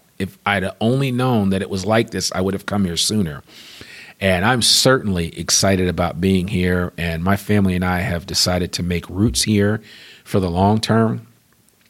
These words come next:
And a lot of it is simply because of a lesson that I was taught by my grandfather many years ago. And he said, "If you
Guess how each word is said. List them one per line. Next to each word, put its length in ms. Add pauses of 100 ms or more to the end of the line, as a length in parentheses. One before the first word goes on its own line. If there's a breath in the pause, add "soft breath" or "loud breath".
(280)
And 80
a 60
lot 220
of 80
it 80
is 100
simply 340
because 400
of 140
a 40
lesson 360
that 120
I 100
was 120
taught 240
by 80
my 160
grandfather 600
many 220
years 340
ago. 260
And 100
he 80
said, 400 (640 loud breath)
"If 220
you 420